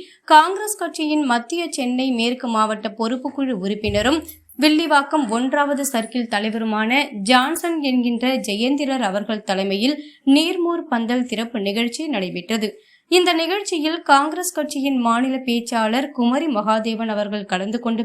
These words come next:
பேசுகையில், எப்போதும் காங்கிரஸ் கட்சி ஏழை எளிய மக்களுக்கு உதவுகின்ற வகையில் செயல்பட்டு வருவதாகவும், தற்போது நடைபெற்று வரும் நாடாளுமன்ற தேர்தலில் இந்தியா கூட்டணி சார்பில் தலைவர் ராகுல் காந்தி பிரதமராக பதவி ஏற்பார்,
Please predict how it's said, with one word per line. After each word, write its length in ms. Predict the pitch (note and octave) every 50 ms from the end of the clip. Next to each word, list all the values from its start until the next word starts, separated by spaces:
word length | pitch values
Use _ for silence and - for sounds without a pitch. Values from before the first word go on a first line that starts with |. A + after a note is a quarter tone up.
| A#3
பேசுகையில், 580 | - F#3 G3+ G#3 - B3 G3+ F#3 E3+ F#3+ A#3+ F4+ F#4 - - - - - _ - D4
எப்போதும் 580 | D#4+ E4+ E4+ E4 - G4 F#4+ F#4 - F4 F4+ F#4 F#4+
காங்கிரஸ் 520 | D#4+ C#4 C4+ C#4+ D#4 D4+ F#4 F#4 F4+ -
கட்சி 380 | - D4 C4+ B3+ - - C#4+ D4+ D#4 C#4+ - A3 A3 A#3
ஏழை 260 | A#3+ C4+ D#4 E4+ E4+ D#4+
எளிய 260 | D#4 C#4+ C#4+ C4+ C4
மக்களுக்கு 560 | A#3 A3 A3 A3 - A#3+ A#3+ A#3 A#3 A#3+ C4+ A#3+ F#3
உதவுகின்ற 520 | G3 G#3 B3 C#4 D#4 D4+ C#4 C4+ A#3 G#3+
வகையில் 440 | F#3 G3+ F#3+ A3 A#3+ B3 C4 C4+ C4 -
செயல்பட்டு 480 | G#3 G3+ A3+ A#3 A#3+ A#3+ A3+ - A#3+
வருவதாகவும், 720 | F#3+ G3 F#3 G3 G3+ F#3+ G3 F3+ F3+ - F3+ F3 G#3 C#4+ F#4 F#4 - - - _ _ -
தற்போது 500 | F4 E4+ E4+ - - - E4 D#4+ D#4 D#4+ D4
நடைபெற்று 520 | C4 B3+ B3+ D4 D#4 E4+ F4+ F4 F4 E4
வரும் 240 | D4+ D#4 D4+ D4 C#4+ A#3+
நாடாளுமன்ற 580 | A3 A3+ A#3 C#4 D4 C#4+ D4+ D4 C#4 C4 B3+ A#3+
தேர்தலில் 540 | - A3+ A3 A#3 G3 A3 G#3+ A#3+ C#4+ D#4 D#4 - - - _
இந்தியா 500 | - C#4 D4+ D#4+ E4 D#4 F4+ F4+ F#4 F4+
கூட்டணி 480 | F4 F4+ D4+ C#4+ C#4 B3+ D4 C#4+ C#4+ C#4
சார்பில் 600 | C#4 - B3+ B3 B3 A3+ G#3 B3+ C#4 D4+ D4+ D4+
தலைவர் 420 | - A#3+ A#3 A#3 A#3+ A#3 A3+ G#3 G#3
ராகுல் 320 | G3+ G#3+ B3 D#4 E4+ E4+
காந்தி 400 | E4+ D#4 C4+ B3+ B3+ A#3 B3+ C4 B3 C4
பிரதமராக 640 | G#3 G#3+ G3+ B3 C4+ D4 D4 C#4 B3 A#3+ B3 B3+ B3 -
பதவி 360 | G3+ F#3+ F#3+ A#3 B3 B3+ F#3
ஏற்பார், 480 | F3+ F#3 F#3+ F#3 - A#3 G#3 F#3 -